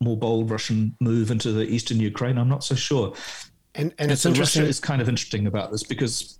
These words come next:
Speaker 1: you know, Vladimir Putin, as we know, thrives on chaos and has a very kind of, you know, Soviet type approach to it, which is, which is just to sow as much chaos for others as possible. So, you know, he's been deeply involved with the Taliban in the last, you know,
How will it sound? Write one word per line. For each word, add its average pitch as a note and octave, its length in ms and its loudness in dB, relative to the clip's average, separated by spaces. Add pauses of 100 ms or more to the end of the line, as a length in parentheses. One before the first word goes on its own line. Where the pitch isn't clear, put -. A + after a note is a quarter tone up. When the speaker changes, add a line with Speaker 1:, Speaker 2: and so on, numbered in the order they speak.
Speaker 1:
you C#3 100 0
know, G#2 160 -2 (140)
Vladimir B2 400 2
Putin, B2 340 0
as G#2+ 140 -2
we A2 100 2
know, G#2+ 320 0
thrives C3 800 -4
on G#2 160 2
chaos G2 640 -4 (140)
and A#2 180 0
has B2+ 220 0
a - 20 -2
very B2 320 0
kind A#2 280 0
of, A2 340 -2
you C3 80 0
know, A2+ 100 2
Soviet A#2 540 -2 (200)
type - 340 -6 (420)
approach D#3 400 0
to G2+ 160 0
it, G2+ 100 -4
which A2+ 220 -2
is, - 200 -4
which B2 200 -2
is A2+ 100 -2
just - 220 -4
to C#3 40 -2
sow B2 360 0
as A2 100 0
much A2+ 240 -2
chaos A2 340 -2
for G#2+ 200 -2
others G2+ 240 -2
as E2+ 80 -6
possible. F#2 400 -4
So, A2+ 260 0 (400)
you C3+ 80 2
know, A2+ 60 2
he's C#3 160 4
been C3 200 2
deeply C#3 360 0
involved A2+ 480 2
with G#2+ 120 -6
the A2+ 80 -4
Taliban G#2 460 0
in G2+ 60 2
the G#2 60 2
last, G2+ 420 -2
you A#2+ 80 0
know, G2 200 2